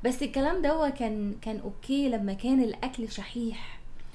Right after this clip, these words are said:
ومحتاجين فعلًا الطاقة دي عشان ما نسقعش وعشان ما نعياش والكلام ده.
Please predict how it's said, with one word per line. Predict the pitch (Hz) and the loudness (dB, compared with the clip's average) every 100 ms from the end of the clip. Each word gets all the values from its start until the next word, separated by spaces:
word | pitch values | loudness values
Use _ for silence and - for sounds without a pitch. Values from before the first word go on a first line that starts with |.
| - | -6
ومحتاجين | 196 214 - 226 247 330 | -2 -2 2 4 6 4
فعلًا | - 269 285 240 214 | 2 2 2 2 0
الطاقة | 208 247 262 - | 0 0 0 0
دي | 202 220 | -4 0
عشان | 240 202 - 254 240 | -2 -2 0 2 2
ما | 202 | 2
نسقعش | 196 - - 226 226 226 | -2 -2 4 4 4 -2
وعشان | 214 196 185 226 226 | -4 -4 -4 -2 -2
ما | 208 | 0
نعياش | 202 180 202 220 226 208 | -2 -2 0 0 -2 -2
والكلام | 196 - 214 240 226 | -4 -4 -2 -2 -2
ده. | 214 | -2